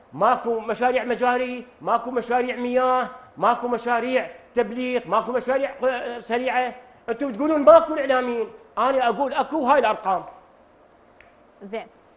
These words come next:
Speaker 2: آه، موضوع ملوحة المياه بالبصرة.
Speaker 1: البصرة.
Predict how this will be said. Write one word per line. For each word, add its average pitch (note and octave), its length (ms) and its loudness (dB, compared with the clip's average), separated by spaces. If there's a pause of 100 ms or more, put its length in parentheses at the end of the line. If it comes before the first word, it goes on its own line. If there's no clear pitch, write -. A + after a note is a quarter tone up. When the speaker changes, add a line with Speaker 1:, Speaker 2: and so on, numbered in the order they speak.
(200)
Speaker 2:
آه، B3 240 0
موضوع C4+ 360 0
ملوحة E4+ 440 -4
المياه C#4+ 320 -4
بالبصرة. A#3 560 -8 (760)
Speaker 1:
البصرة. G#3 360 0